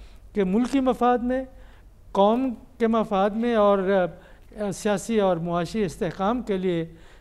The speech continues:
ज़रूरी है कि मफाहमत हो। वो मफाहमत नहीं कि हम इकट्ठे हो गए हैं,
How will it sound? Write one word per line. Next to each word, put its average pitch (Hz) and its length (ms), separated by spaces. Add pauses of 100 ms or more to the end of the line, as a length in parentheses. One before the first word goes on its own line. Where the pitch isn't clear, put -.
ज़रूरी 196 400
है 180 180
कि 190 120
मफाहमत 165 640
हो। 240 200 (280)
वो 208 140
मफाहमत 208 560
नहीं 208 260
कि 202 100
हम 185 180
इकट्ठे 185 320
हो 190 200
गए 220 280
हैं, 220 200